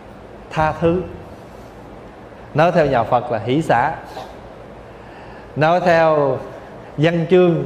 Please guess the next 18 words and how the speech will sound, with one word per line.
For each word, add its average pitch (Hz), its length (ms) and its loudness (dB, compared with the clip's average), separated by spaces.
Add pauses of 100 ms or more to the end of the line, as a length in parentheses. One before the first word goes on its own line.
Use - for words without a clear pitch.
(140)
thế 190 80 4
gian 160 380 4
là 113 200 0 (100)
tha 151 200 0
thứ, 156 260 -2 (300)
bao 139 260 2
dung. 131 140 -2 (1080)
Nói 180 400 4
theo 180 140 4
chữ 160 220 6
nghĩa 202 520 6 (600)
<laughs> - 560 -18
tù 139 180 4
tội 131 300 4
là 123 280 2
xá 170 320 2
tội. 107 200 0 (480)
<laughs> 240 420 -8